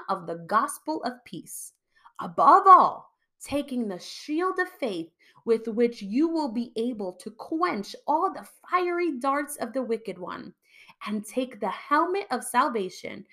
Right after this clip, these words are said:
and the sword of the Spirit, which is the word of God."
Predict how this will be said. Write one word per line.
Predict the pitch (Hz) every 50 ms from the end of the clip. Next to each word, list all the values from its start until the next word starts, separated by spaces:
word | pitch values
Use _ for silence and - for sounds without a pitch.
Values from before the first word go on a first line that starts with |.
| - - - - -
and | 220 214 202 175
the | 170 170
sword | 170 - - - - - 285 311 359 392 415 - -
of | 196 180 175
the | 185 233 294
Spirit, | - - - - 185 170 170 170 165 - - - _ _ _ _ _
which | 202 196 196 202 - - -
is | 226 226 233 233 233 233 233 - _ _ _ _
the | 233 240
word | 214 180 185 180 175 175 170 170 170 165 - _ _ -
of | 180 170 180 175
God." | - 156 147 143 - -